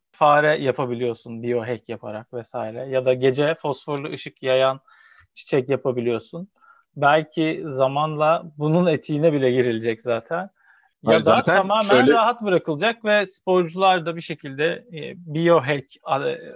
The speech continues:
Speaker 1: olimpiyatları şeklinde böyle bir bilimsel yarış halinde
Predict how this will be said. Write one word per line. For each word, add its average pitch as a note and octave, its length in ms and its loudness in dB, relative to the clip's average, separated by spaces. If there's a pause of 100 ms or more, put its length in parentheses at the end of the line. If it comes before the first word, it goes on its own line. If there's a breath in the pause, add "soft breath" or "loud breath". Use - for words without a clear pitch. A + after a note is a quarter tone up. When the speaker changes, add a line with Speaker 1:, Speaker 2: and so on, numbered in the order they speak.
Speaker 1:
olimpiyatları C3+ 1000 -4
şeklinde B2 640 -12 (520 soft breath)
böyle C3 320 0
bir C#3+ 240 -8
bilimsel C#3 760 -2
yarış C#3 520 -6
halinde A#2+ 640 -2